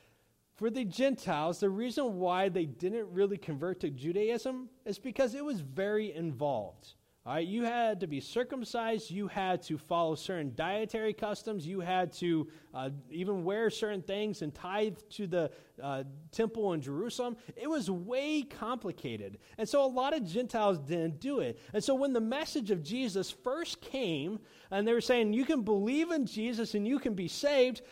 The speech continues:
a lot of people were like, "Yes, that's what we need." And now they're getting new information. All right,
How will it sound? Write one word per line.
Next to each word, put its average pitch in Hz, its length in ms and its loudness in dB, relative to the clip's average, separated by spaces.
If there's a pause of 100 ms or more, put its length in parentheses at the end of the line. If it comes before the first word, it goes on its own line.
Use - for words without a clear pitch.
(100)
a 247 140 8
lot 254 300 4
of 320 100 4
people 311 220 4
were 277 80 10
like, 269 200 6
"Yes, 277 880 -4 (720)
that's 277 220 0
what 330 160 2
we 277 140 0
need." 311 540 0 (1200)
And 247 160 4
now 320 180 6
they're 339 120 4
getting 247 320 2
new 208 180 2
information. 208 1040 -6 (1300)
All 165 60 0
right, 214 160 0